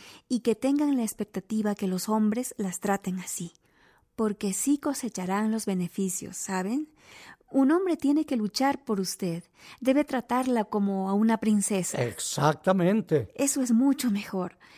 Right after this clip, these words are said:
Speaker 1: Dios es mucho mejor. Por eso, cuando hablo con mujeres de cualquier edad, me encanta impartir la visión de que Jesús es mejor,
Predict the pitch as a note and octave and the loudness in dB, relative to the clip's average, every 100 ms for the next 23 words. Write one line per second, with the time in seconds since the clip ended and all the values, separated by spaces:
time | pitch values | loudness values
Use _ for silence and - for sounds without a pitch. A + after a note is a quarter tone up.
0 | - G#3+ C4 C4+ A#3 G#3 G3 G#3 G3+ G3+ | -6 2 4 4 2 0 0 0 -2 -4
1 | F3+ F3+ F#3+ F3 E3+ _ _ - _ G#3 | -4 -4 -4 -4 -6 _ _ -20 _ 0
2 | A3 G#3+ A#3+ - G#3+ G#3 G3+ A3 A3+ A3 | 0 0 -2 -2 0 2 2 2 2 2
3 | G#3 - A3 A3+ A3 - G3 F#3+ A3 G#3+ | 0 0 -2 0 -2 0 0 0 0 0
4 | G3+ A3 A#3+ - - - - A#3+ A#3 A#3 | 0 0 -2 -10 -20 -8 0 4 4 2
5 | C4 C#4 C#4+ C4 A#3 F#3+ - A3 A3 G3+ | 2 2 2 0 0 -4 -4 -2 0 -2
6 | - G#3 G#3+ G#3 G3+ G3 - F#3+ - A3+ | -2 0 0 0 0 -4 -4 -6 -4 -4
7 | C4 - G#3 G3 G#3 G3+ C4 C#4 A3+ | -4 -4 -4 -4 -4 -4 -2 -2 -2